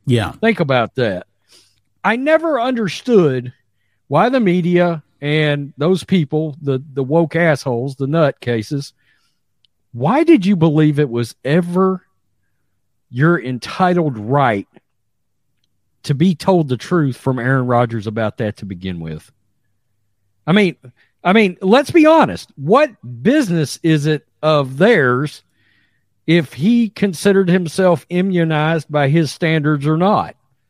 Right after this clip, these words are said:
Speaker 2: I mean, that's, that's some entitled, pompous assholeness if there ever was.
Speaker 1: Yeah.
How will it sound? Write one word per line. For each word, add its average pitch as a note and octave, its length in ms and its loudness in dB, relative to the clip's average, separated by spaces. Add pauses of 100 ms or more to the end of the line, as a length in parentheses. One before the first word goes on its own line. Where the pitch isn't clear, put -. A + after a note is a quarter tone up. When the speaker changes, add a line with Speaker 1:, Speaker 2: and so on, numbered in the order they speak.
(200)
Speaker 2:
I D#3+ 80 2
mean, F#3+ 180 0
that's, C4+ 400 -2 (260)
that's B3+ 260 -2
some A3+ 180 -4
entitled, F3 880 0 (720)
pompous G3+ 600 -2
assholeness D3 920 -2
if D3 200 -6
there D#3+ 220 0
ever E3 200 2
was. C3 640 0
Speaker 1:
Yeah. A2+ 220 -2